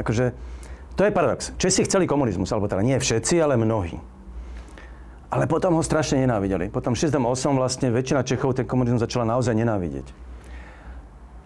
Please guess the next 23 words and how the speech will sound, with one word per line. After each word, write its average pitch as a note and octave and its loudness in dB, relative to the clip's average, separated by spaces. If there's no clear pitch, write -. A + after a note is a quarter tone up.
Aj F#3 2
preto, B2+ 2
lebo D3+ 4
mali C#3+ 4
pocit, A#2+ 0
na B2 2
rozdiel A#2+ 2
od G2+ -2
Slovákov, B2+ 2
že A#2+ 0
komunizmus B2 2
ich A2 2
brzdí A#2 2
v A#2+ 2
ich A2+ 2
rozvoji. G2 2
Česi D3+ 0
totiž C3 0
boli C3 2
naozaj B2 2
národ, B2+ 2
ktorý B2 0
bol A#2+ 0